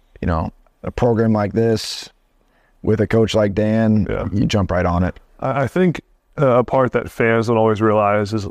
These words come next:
Speaker 2: like, how that process goes down and how fast it happens, right? Like, how fast you get the call and then you're, then you're in Oregon. Like, how fast did that happen? I'm assuming it was, like, days, right?
Speaker 1: It literally happened. It was, like, a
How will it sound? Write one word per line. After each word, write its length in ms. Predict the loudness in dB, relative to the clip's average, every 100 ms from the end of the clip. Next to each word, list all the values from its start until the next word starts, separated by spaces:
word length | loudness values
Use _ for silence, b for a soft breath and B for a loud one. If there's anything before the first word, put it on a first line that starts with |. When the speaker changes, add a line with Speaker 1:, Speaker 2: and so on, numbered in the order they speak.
| -8
Speaker 2:
like, 80 | -6
how 200 | 0 0
that 160 | 0 0
process 380 | 0 0 -2
goes 240 | -2 -2 0
down 260 | 0 0
and 80 | 0
how 120 | -2
fast 440 | -2 -2 -2 -4 -6
it 80 | -6
happens, 540 | -6 -6 -8 -10 -8 -2
right? 200 | 0 2
Like, 220 | 2 0
how 160 | -2
fast 340 | -2 -2 -2 -2
you 60 |
get 100 | -2
the 100 | -2
call 340 | -2 0 0 0
and 80 | 0
then 80 | 0
you're, 240 | 0 0
then 200 | 0 0
you're 200 | 2 2
in 100 | 0
Oregon. 320 | 2 0 0
Like, 160 | -2 -2
how 160 | -2
fast 320 | -2 0 0 -2
did 80 | 0
that 120 | 2
happen? 280 | 0 0 0
I'm 140 | -2
assuming 240 | 0 0
it 40 | 2
was, 100 | 0
like, 200 | 0 -2
days, 360 | 0 0 0 0
right? 200 | 0 0
Speaker 1:
It 100 | -2
literally 340 | -2 0 0
happened. 340 | 0 0 0
It 60 | 0
was, 140 | 2
like, 180 | 0 0
a 160 | 0